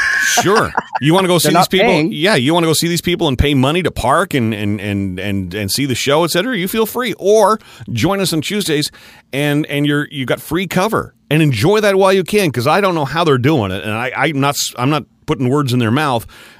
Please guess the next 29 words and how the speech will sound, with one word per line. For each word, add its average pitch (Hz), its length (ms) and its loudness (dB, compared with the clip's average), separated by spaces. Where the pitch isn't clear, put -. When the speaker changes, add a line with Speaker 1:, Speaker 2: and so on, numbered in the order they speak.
Speaker 1:
but 113 240 -4
I 120 180 -4
won't 151 200 -2
be 143 160 -6
surprised. 110 760 -2
Speaker 2:
It 139 160 -2
did 170 180 2
help 160 300 0
with 151 100 -4
the 147 80 -4
three 156 220 0
margaritas 131 580 2
I 110 80 -2
drank, 101 360 -6
though. 80 220 -12
<laughs> - 20 -8
Speaker 1:
Well, 135 140 4
yeah. 135 200 2
But, 240 120 0
I - 20 2
mean, 240 120 0
from 262 160 -4
what, 330 180 0
I 262 100 -2
mean, - 180 -12
I - 40 -4
mean, 254 220 -2
comedy 269 460 -4
is, 175 140 -4